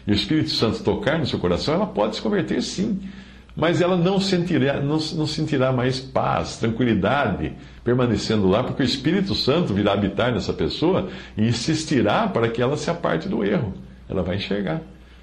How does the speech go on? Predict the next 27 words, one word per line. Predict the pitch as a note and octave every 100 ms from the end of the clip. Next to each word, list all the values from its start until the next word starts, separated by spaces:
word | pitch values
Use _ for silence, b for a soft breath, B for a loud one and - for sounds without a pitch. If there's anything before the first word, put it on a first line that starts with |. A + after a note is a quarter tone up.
| B B - -
Não | C3 G3+ C4+
condicione | A3 G3+ D3+ C#3+ - - C#3+ D#3+ C3+ F#2+
a | F#2
salvação, | - F#2 D#2 D2+ - C3 G2+
a |
frequência | - A#2+ G#2+ - F#3 G3+ G3 - -
ou | D#3+ D3
não | C#3 F#3 G3+
frequência | D#3+ A2+ - A#2+ D3+ C#3 - F2+
a | - G#2
uma | G2+ F#2+
religião | G2 F2+ D2 F#2+ G#2 D2 -
ou | - E2+
denominação. | E2 D#2+ D2 - - - B B B B B B B -
Não | B2+ G3 G3+
condicione | F#3+ D#3 - - C#3 A#2+
a |
salvação | - G2+ F2+ - D3+
à | C#3
obediência, | D3 C3 F#2+ G2+ C3 A#2+ - F#2+
porque | G#2 A2+
pela | A2+ G#2+
obediência | F#2+ F2 A2 A2+ G#2+
ninguém | G2+ A2+
conseguiu | G#2 F#2+ G2
ser | G2 E2
salvo, | - F2 D2 C2+